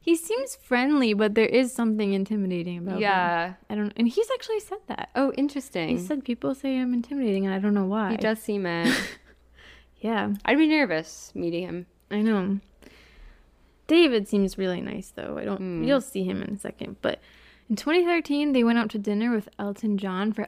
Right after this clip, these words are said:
Speaker 1: Elton's birthday.
Speaker 2: I love Elton
Speaker 1: Just
Speaker 2: John.
Speaker 1: cool that they're friends, but
Speaker 2: Mm-hmm.
Speaker 1: weirdly,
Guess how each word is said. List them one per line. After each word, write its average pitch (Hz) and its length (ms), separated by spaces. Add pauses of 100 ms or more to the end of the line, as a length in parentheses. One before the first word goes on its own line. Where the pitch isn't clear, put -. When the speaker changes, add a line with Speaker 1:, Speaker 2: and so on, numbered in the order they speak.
Speaker 1:
Elton's 202 400
birthday. 214 840 (180)
Speaker 2:
I 202 60
love 269 420
Elton 180 280
Speaker 1:
Just 220 180
Speaker 2:
John. 185 60
Speaker 1:
cool 226 260
that 226 120
they're 269 160
friends, 220 680
but 214 220
Speaker 2:
Mm-hmm. 202 140
Speaker 1:
weirdly, 247 1080